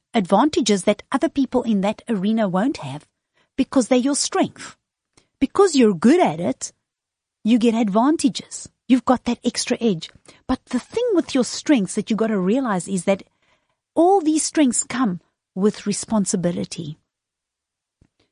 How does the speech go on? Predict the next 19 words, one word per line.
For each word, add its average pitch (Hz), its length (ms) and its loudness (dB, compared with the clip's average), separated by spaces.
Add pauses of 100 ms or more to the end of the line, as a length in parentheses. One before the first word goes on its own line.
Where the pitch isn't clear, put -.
(160)
And 220 160 4
the 196 80 -2
s-, - 100 -8
responsibility 220 1200 0 (500)
is 240 160 6
that 214 200 2 (280)
you've 247 180 4
been 262 200 4
given 359 340 0
those 185 420 0 (240)
for - 160 0
your 247 200 2
benefit, 226 580 -2 (260)
but - 180 -8
not 233 280 2 (100)
only 233 300 2
for - 160 -2
your 196 180 0
benefit. 180 540 -6